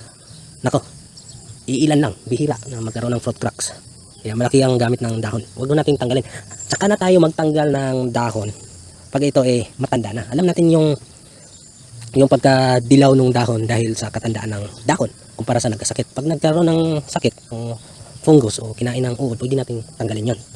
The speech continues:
no? Para hindi na lumala pa. Pero kung naninilaw siya dahil matanda na yung dahon, pwede natin, tsaka na natin putulin o tanggalin, no? So, pag, ano yan, pag natural yung pagkalanta o pagka,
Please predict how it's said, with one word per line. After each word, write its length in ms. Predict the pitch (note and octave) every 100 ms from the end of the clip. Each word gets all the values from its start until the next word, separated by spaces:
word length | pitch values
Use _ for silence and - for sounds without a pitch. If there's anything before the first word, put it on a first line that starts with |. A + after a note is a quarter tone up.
| - - - -
no? 80 | A2+ - -
Para 160 | G2+
hindi 160 | G#2+ G#2+
na 320 | A2+ A2 F#2 - -
lumala 240 | B2 A#2+ G#2+
pa. 160 | C#3 - - - - - - - - -
Pero 160 | - E3
kung 320 | G3 F#3+ F3 C#3+ - - - - - - -
naninilaw 320 | D#3 E3 E3
siya 80 | D3+
dahil 240 | C3+ C#3+ B2
matanda 320 | B2+ C#3+ C3+
na 80 | C3
yung 80 | C3+
dahon, 320 | A#2 G2+ G2 - - - - -
pwede 160 | C3+ C3
natin, 400 | A#2+ A#2 G#2 G#2
tsaka 160 | -
na 160 | C#3 A#2+
natin 240 | A2+ G#2+ - - -
putulin 320 | A2+ A2 A2 G#2
o 80 |
tanggalin, 240 | G2 G#2+ A2 - -
no? 80 | A2+ - - - - - -
So, 240 | - A2 - - - - - B2+
pag, 320 | B2+ B2 A2+ - - - - - -
ano 80 | C3+
yan, 160 | C3+ G#2+ - - - - -
pag 80 | A#2
natural 320 | B2 D3 C#3+
yung 160 | C3+ C3
pagkalanta 1200 | A#2+ B2+ B2 B2 A#2+ A#2 - - - C3 C3 B2
o 160 | A#2
pagka, 320 | - A#2+ A#2